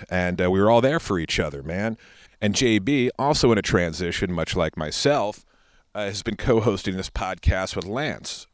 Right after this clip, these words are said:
Being an Austin local, J B and Lance being an Austin local, they've known each other for years.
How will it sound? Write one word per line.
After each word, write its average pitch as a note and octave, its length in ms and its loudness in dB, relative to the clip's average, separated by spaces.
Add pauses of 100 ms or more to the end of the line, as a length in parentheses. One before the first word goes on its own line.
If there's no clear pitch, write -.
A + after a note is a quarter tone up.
Being F#2 260 -2
an F2 100 -4
Austin F2 460 -4
local, G2 380 0
J F#2 300 -2
B F2+ 260 -2
and E2+ 240 -4
Lance D#2+ 380 -6
being F#2 200 -6
an F#2 100 -6
Austin G2 360 -4
local, G2+ 300 -2
they've F2 160 -4
known E2+ 180 -6
each E2 180 -8
other E2 200 -2
for - 120 -8
years. B2 540 2